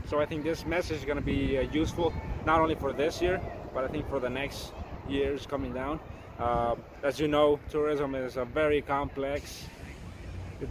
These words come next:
it involves a lot of things, uh, in order to develop a proper, uh, destination. It involves a, of the geography of that place, of the history, of the agriculture, of the culture of the people,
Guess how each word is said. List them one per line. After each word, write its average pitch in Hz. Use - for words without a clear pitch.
it 160
involves 143
a 135
lot 131
of 135
things, 147
uh, 120
in 127
order 139
to 139
develop 127
a 120
proper, 131
uh, 113
destination. 127
It 131
involves 131
a, 135
of 123
the 123
geography 143
of 135
that 135
place, 143
of 120
the 120
history, 147
of 113
the 120
agriculture, 147
of 113
the 117
culture 165
of 135
the 131
people, 143